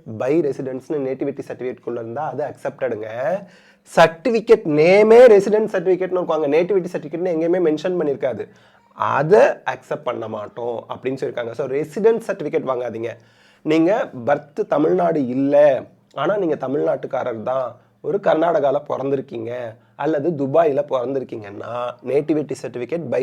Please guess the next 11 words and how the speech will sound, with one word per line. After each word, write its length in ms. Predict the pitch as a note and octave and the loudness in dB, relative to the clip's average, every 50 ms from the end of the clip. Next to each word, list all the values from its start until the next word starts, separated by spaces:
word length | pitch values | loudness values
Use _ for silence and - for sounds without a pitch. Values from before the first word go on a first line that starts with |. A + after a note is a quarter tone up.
| C3+ B2 | -2 -2
ரெசிடென்ஸ்னு 500 | A#2+ - - B2+ B2+ C3 B2+ - - B2+ A2+ B2 | -4 -8 -8 -8 -8 -8 -8 -10 -12 -10 -8 -8
போட்டு 220 | A2+ G2+ - A2+ G#2+ G#2 | -10 -8 -8 -8 -8 -8
வாங்கிட்டீங்கன்னா 640 | A2 B2 C3 C3+ A#2+ - A#2 G#2+ G2+ G2+ A#2+ C#3+ D3 - - A#2+ | -8 -6 -6 -8 -8 -8 -10 -12 -10 -8 -6 -6 -6 -4 -6 -8
உங்களுக்கு 340 | B2 B2 A#2+ A#2 A2 - D3 B2+ | -6 -6 -6 -8 -6 -4 -4 -4
எயிட்டி 200 | B2 B2 - C3+ - | -4 -4 -6 -8 -8
ஃபைவ் 120 | C3+ C3+ - | -8 -8 -10
பர்சன்ட் 260 | - - C#3 C3 - | -14 -12 -12 -14 -12
ஸ்டேட் 240 | - B2+ A2 G#2+ - - | -10 -12 -12 -12 -14 -20
கோட்டா 220 | A2 A2+ - C#3 B2 A#2 G#2+ | -20 -14 -12 -10 -10 -10 -10
எலிஜிபிள். 400 | A2 G#2+ G#2 G2 F#2 G#2 A2+ A2+ A2+ A2 G#2 G2 - _ _ _ _ _ _ _ _ - - - - - - _ - - B2 | -10 -12 -12 -12 -12 -10 -8 -6 -8 -8 -8 -12 -16 _ _ _ _ _ _ _ _ -20 -20 -20 -20 -20 -20 _ -6 -2 -2
ஆனா 280 | B2 A#2+ A#2+ A2 A#2 | 0 0 -2 0 0